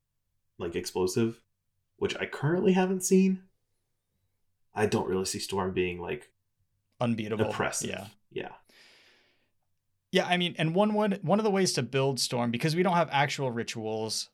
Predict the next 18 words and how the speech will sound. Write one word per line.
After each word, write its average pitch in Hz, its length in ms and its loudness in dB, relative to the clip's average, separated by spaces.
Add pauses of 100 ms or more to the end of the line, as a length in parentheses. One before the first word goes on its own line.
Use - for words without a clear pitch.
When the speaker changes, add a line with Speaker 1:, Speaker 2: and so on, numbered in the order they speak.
(120)
Speaker 2:
kind 175 160 0
of 202 60 2
the 170 80 4
best - 640 -2 (340)
that 123 100 -4
you 120 140 -4
can 110 120 -6
do. 127 160 -2
The 120 120 -2
only, 180 300 0
like, 143 220 2
card 131 280 2
that 117 180 -6
puts 123 260 -4
you 113 180 -8
up 120 320 0
mana, 104 560 -2 (560)
really, 107 680 -6